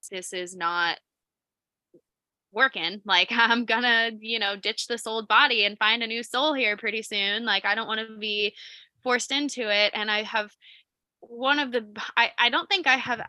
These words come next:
actually ever admitted this to myself until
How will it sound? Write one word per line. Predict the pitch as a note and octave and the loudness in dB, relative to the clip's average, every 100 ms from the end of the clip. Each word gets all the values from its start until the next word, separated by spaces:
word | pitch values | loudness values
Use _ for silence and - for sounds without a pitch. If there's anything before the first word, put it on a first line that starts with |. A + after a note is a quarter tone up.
| - | -2
actually | G#3 G#3 - A#3 A3+ | -2 -2 -4 -4 -2
ever | G#3 G#3 A3+ C4 C#4+ C4 _ _ _ _ _ _ _ _ _ _ _ - | -4 -4 -2 0 0 -4 _ _ _ _ _ _ _ _ _ _ _ -2
admitted | A3 G3+ G3 A3 A#3 | -2 -2 -2 -2 -2
this | C#4 - | -4 -6
to | - B3 | -10 -6
myself | G#3+ G3 - G3+ G3+ G#3+ | -6 -6 -4 -2 -2 -4
until | G#3 F#3+ - G3 F3+ | -10 -12 -8 -8 -8